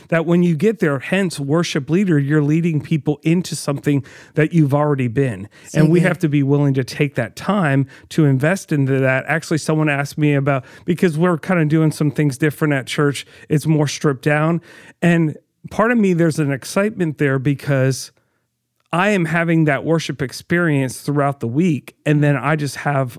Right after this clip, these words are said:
Speaker 1: an opportunity that, hey, I invite people along where I've already been. And,
Speaker 2: Yeah.
Speaker 1: and I think that's, there's, there's real power in that. Like,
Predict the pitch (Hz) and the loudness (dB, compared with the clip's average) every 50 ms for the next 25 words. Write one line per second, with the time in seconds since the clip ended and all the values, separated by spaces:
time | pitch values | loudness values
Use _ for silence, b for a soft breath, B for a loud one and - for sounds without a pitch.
0 | - _ _ - 135 135 131 135 131 - - - - 185 196 214 220 196 143 127 | -20 _ _ -2 0 0 0 0 -2 -6 -10 -4 -2 0 2 2 2 0 0 0
1 | 120 120 123 120 b b b b b b b b - 139 131 131 - - - - | 0 -2 -2 -4 b b b b b b b b 0 0 0 0 -4 -8 -6 -2
2 | 151 143 127 101 - _ _ _ _ _ _ _ _ _ _ _ _ _ - 135 | -2 0 -2 -2 -6 _ _ _ _ _ _ _ _ _ _ _ _ _ -4 -2
3 | 139 135 135 131 135 131 139 139 143 156 - 156 139 - 147 143 139 151 156 170 | -2 0 0 0 0 0 0 -2 -2 -4 -6 -8 -6 -2 -2 -2 0 0 0 0
4 | 185 175 151 143 139 135 127 123 135 127 131 131 127 127 123 123 113 110 143 160 | 0 0 0 2 0 0 0 0 0 -2 0 -2 -2 -2 -2 -4 -2 0 2 2
5 | 165 135 127 120 113 B B B B B 190 180 170 160 143 143 139 143 139 156 | 2 2 0 -2 -4 B B B B B -14 -6 -2 2 2 4 4 2 0 0
6 | 165 165 165 156 160 175 160 - 202 180 156 156 147 - - - - - 156 156 | 0 2 2 2 2 0 0 0 0 2 0 0 -2 -2 -6 -16 -18 -14 -6 -2
7 | 156 156 151 143 - - - _ _ - 214 208 160 233 240 214 - - - - | 0 0 0 0 -2 -6 -14 _ _ 0 0 0 2 0 0 0 -2 -6 -8 -6
8 | - 165 175 185 180 165 151 147 139 127 131 B B B B B B B B 185 | -4 -2 0 0 0 2 0 0 0 -2 -4 B B B B B B B B 0
9 | 180 175 160 - - | 0 0 -2 -6 -14